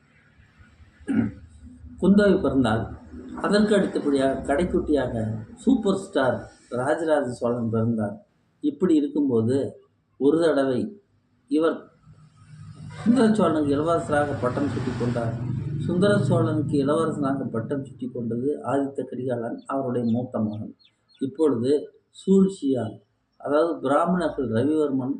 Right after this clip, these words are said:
ரவிதாசன், பரமேஸ்வரன், தென்னவன் என்று நான்கு சகோதரர்கள், எங்கே இவர் வளர்ந்தால், இந்த இளவரசர் வளர்ந்தால் தமிழ் மொழி வளர்ந்துவிடும்,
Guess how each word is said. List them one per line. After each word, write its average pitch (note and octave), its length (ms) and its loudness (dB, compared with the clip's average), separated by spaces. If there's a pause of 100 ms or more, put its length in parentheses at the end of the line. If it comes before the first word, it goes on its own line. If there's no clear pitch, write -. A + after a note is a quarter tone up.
(380)
ரவிதாசன், C3+ 640 -2 (380)
பரமேஸ்வரன், C3+ 760 -2 (360)
தென்னவன் F#3 460 4
என்று C3+ 320 -2 (560)
நான்கு D#3+ 540 4 (760)
சகோதரர்கள், D3+ 800 2 (640)
எங்கே G3 360 6 (140)
இவர் C#3+ 240 2
வளர்ந்தால், C#3+ 560 0 (800)
இந்த D3+ 220 2
இளவரசர் D#3+ 580 4
வளர்ந்தால் D3 380 0
தமிழ் D#3+ 260 0
மொழி D#3 180 0
வளர்ந்துவிடும், C3+ 640 -2